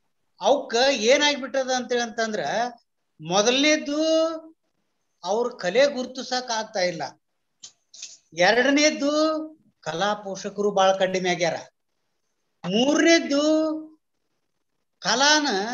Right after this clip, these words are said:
present ಮಾಡುವಂತ ರೀತಿ ಏನದಲ್ಲ ಇತ್ತಿತ್ಲಾಗಿ ಕಲಾ ಪೋಷಕರು ಇಲ್ಲ, ಕಲಾಭಿಮಾನಿಗಳು ಇಲ್ಲ ಅಂತಂದ್ರೆ automatic ಆಗಿ ಆ ಕಲೆ ಸಾಯಕ್ ಪ್ರಾರಂಭ ಆಗ್ತದ.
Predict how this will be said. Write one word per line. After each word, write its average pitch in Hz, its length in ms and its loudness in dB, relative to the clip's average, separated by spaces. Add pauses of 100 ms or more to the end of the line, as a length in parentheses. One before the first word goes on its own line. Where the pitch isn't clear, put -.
(1160)
present 302 480 2
ಮಾಡುವಂತ 262 540 2 (100)
ರೀತಿ 262 440 -4
ಏನದಲ್ಲ 208 520 0
ಇತ್ತಿತ್ಲಾಗಿ 185 1080 -4 (640)
ಕಲಾ - 580 -2
ಪೋಷಕರು 233 640 -4
ಇಲ್ಲ, 233 240 0 (260)
ಕಲಾಭಿಮಾನಿಗಳು 233 920 2
ಇಲ್ಲ 233 240 -2
ಅಂತಂದ್ರೆ 233 480 -2
automatic 233 500 -6
ಆಗಿ 233 200 -2
ಆ 226 80 2
ಕಲೆ 226 300 0
ಸಾಯಕ್ 233 400 2
ಪ್ರಾರಂಭ 226 380 -2
ಆಗ್ತದ. 226 360 -4